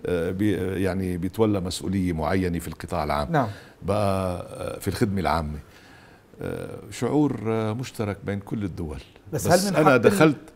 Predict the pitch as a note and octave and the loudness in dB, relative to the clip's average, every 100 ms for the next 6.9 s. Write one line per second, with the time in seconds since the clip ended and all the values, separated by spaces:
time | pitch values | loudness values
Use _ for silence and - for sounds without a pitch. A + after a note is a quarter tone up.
0 | - - - - F#3 F#3+ G3 - E3+ D3+ | -20 -20 -8 2 2 4 2 2 2 2
1 | D3+ F3+ E3 C#3+ - D#3 C#3 C3 C#3 D3+ | 2 0 -2 -2 0 2 2 0 -2 0
2 | F3+ C3+ B2 C3 A#2+ B2 D#3 F#3 D#3+ C#3 | 0 0 -2 -4 -2 2 4 4 0 0
3 | B2+ - - - C#3+ C#3+ B2+ F3+ - C4 | 0 -4 -10 2 4 6 6 6 8 6
4 | A3+ - C3 A2+ G#2+ E3 G#3+ G3 C#3 - | 6 4 0 2 6 4 4 2 2 2
5 | D#3+ D3 C3 A3 - F2+ E2 - - - | 2 2 0 -4 -4 -6 -6 -10 -14 -16
6 | - - - - - F2+ - - - | -20 -20 -20 -20 -12 -12 -10 -12 -12